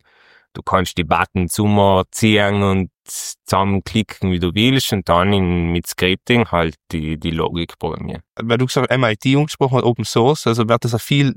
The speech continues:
Speaker 2: viel flexibler in dem Sinne sein und denke ja, wissen, unter die Lernkurve, wie schaut denn das aus in dem, ist das halt viel steiler? Oder sagst du, ja, okay, du kannst jetzt mit Unity keinen Vergleich ziehen, weil du es nie entwickelt hast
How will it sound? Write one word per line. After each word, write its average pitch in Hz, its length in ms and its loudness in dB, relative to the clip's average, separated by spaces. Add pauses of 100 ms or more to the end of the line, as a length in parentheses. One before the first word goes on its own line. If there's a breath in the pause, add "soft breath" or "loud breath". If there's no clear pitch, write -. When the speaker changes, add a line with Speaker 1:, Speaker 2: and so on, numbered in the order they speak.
Speaker 2:
viel 127 220 2
flexibler 117 680 0
in 107 140 4
dem 104 160 4
Sinne 101 200 -2
sein 101 220 0
und 101 140 0 (320 soft breath)
denke 110 220 0
ja, 104 100 2 (240)
wissen, 120 460 -2 (240)
unter 117 340 0
die 104 80 0
Lernkurve, 127 800 0
wie 117 80 -2
schaut 104 220 -2
denn 104 60 -2
das - 120 -8
aus 120 400 2
in 113 120 -2
dem, 120 280 -4 (600 soft breath)
ist - 180 -4
das 120 100 0
halt 113 160 2
viel 117 300 -2
steiler? 151 580 0 (720)
Oder 123 680 4
sagst - 460 -4
du, 127 300 -6
ja, 117 120 4
okay, 123 200 2
du 120 60 0
kannst 123 200 0
jetzt 117 160 -4
mit 113 160 0
Unity 127 260 4
keinen 110 180 0
Vergleich 98 340 -4
ziehen, 123 180 2
weil 101 200 2
du 95 40 -4
es 104 100 -14
nie 113 100 0
entwickelt 104 600 -4
hast 117 220 -2